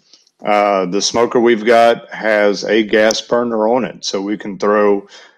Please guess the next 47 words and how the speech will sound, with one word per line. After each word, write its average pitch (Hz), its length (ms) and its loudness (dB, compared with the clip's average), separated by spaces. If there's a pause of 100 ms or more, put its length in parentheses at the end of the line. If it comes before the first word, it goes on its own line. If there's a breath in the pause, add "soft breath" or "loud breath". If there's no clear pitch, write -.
(180)
a 104 240 -2
skillet 131 400 2
up 120 180 2
there, 120 200 2
we 104 100 0
can 98 140 -6
throw 104 140 2
a 98 60 0
pot, 110 380 0
we 95 100 -4
can 101 160 -10
use 101 220 -6
gas. 101 580 -2
We 107 140 -6
use 98 220 -4
gas 101 400 0
to 110 200 -2
actually 101 380 -2
get 98 320 -4
the 98 160 -10
smoker 104 580 -4
up 95 180 -2
to 98 100 -10
temp. 110 440 -8 (840)
You 127 60 -2
know, 123 200 0 (320 loud breath)
they've 147 160 6
got 147 200 4
their 131 120 4
place. 131 400 2
Everybody 107 460 2
does, 110 520 -2 (140)
you 110 100 -10
know, 104 160 -2
kinda 104 220 -4
what 107 220 0
they 107 120 2
want, 107 260 -2
and 107 60 -10
that's 101 260 -6
what's 107 240 -2
so 110 280 0
great 104 300 0
about 98 580 -2
barbecue 104 640 0
and 92 260 -6
smoking, 110 640 -4